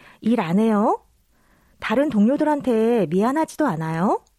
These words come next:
Chúng ta cùng đọc lại nhé.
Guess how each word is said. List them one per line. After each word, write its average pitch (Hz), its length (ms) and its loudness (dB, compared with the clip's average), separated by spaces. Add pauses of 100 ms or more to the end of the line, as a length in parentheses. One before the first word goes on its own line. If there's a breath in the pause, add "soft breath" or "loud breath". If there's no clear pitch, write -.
(1800)
Chúng 247 140 -2
ta 330 160 0
cùng 196 140 -2
đọc - 140 -4
lại 147 140 -10
nhé. 156 300 -4